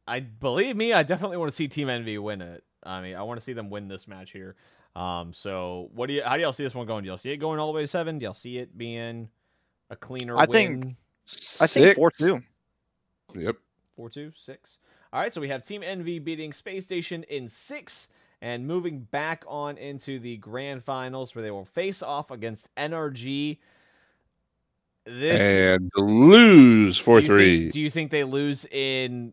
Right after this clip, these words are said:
Speaker 1: the first game, or do you see a bracket
Speaker 3: Yes.
Speaker 1: reset happening?
Speaker 3: I don't, I, like I
Speaker 2: Ooh.
Speaker 3: said, I don't think N R G
Speaker 2: Hard.
Speaker 3: loses a bracket or loses a series.
Speaker 1: Series.
Speaker 2: I don't know. I'm convinced, I'm convinced that Envy could take that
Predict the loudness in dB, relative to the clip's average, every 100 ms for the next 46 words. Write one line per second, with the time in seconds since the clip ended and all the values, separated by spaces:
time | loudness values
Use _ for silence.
0 | _ -14 -12 -6 -6 -6 -10 -8 -8 -8
1 | -12 -10 -10 -8 -4 -2 -4 -8 -12 -12
2 | -12 -12 -14 -20 -20 -20 _ _ _ 4
3 | 8 10 8 4 4 4 4 2 2 4
4 | 6 8 8 6 4 0 2 4 4 4
5 | 2 2 0 -2 2 4 4 2 -6 _
6 | _ -6 -2 2 0 2 2 6 6 6
7 | 2 -2 -2 -2 -2 -6 -16 _ _ _
8 | _ _ _ _ 4 4 6 6 6 6
9 | 2 2 -2 0 0 0 0 0 0 -2
10 | -2 -2 0 0 0 -2 -2 -6 -6 -2
11 | 0 0 4 6